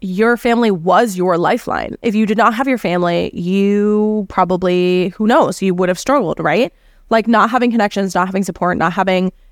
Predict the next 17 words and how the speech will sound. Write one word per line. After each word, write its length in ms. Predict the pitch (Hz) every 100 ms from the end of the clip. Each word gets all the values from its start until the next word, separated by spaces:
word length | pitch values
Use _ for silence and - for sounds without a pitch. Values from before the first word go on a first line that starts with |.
| -
the 100 | 202
ability 380 | 185 190 175 170
to 140 | -
know 220 | 185 180 175
that 120 | 160
someone 240 | 196 175
can 160 | 180 185
look 160 | 175
after 260 | 226 320 214
you 160 | 190 190
should 340 | - - 220 180
anything 320 | 180 180 170
happen, 340 | 160 - 139 -
especially 680 | - - - 311 - 262 220
when, 320 | 196 170 175
for 160 | - 165
women, 500 | 262 381 208 196